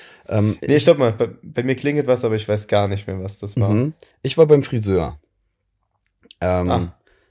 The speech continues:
Speaker 1: das tut ein bisschen weh, weil hier am Bodensee zahlt man für die gleiche Frisur am Ende das Doppelte. Und
Speaker 2: Ja.
Speaker 1: dann, ähm, weil ich
Speaker 2: Aber
Speaker 1: danach
Speaker 2: hey, mit Sehsicht.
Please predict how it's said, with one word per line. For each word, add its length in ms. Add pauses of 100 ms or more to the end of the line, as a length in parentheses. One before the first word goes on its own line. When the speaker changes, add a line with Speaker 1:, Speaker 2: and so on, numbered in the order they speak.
(380)
Speaker 1:
das 140
tut 160
ein 60
bisschen 280
weh, 220
weil 180
hier 160
am 120
Bodensee 320
zahlt 260
man 140
für 160
die 120
gleiche 440
Frisur 400
am 120
Ende 300
das 300
Doppelte. 420 (800)
Und 120
Speaker 2:
Ja. 60
Speaker 1:
dann, 400
ähm, 500 (100)
weil 280
ich 200
Speaker 2:
Aber 120
Speaker 1:
danach 120
Speaker 2:
hey, 80
mit 120
Sehsicht. 540